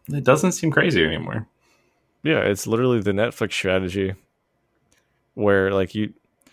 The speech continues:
Speaker 2: you kind of are just looking for, "Hey, what's the flavor of the month of something I wanna check out? 'Cause I want to play a game. I don't know which one per se.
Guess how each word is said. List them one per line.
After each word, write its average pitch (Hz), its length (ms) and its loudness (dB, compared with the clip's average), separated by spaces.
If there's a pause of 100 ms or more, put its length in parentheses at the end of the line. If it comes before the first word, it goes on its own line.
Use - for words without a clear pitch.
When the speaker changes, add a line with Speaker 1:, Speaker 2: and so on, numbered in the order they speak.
(920)
Speaker 2:
you 117 80 -6
kind 143 180 0
of 127 80 4
are 117 40 -4
just 117 180 -2
looking 120 240 0
for, 104 260 -2
"Hey, 101 200 2
what's 95 180 -2
the 104 80 -6
flavor 98 340 0
of 92 60 -2
the 92 100 -2
month 90 340 -2
of 95 120 -6
something 98 220 -6
I 90 40 -2
wanna 90 140 -4
check - 280 -4
out? 90 380 0
'Cause - 120 -6
I 110 40 2
want 156 200 2
to 143 40 -10
play 101 240 2
a 87 40 -2
game. 87 360 0 (560)
I 127 60 0
don't 107 80 2
know 104 60 2
which 104 200 -2
one 95 140 -4
per 98 140 -4
se. 120 440 2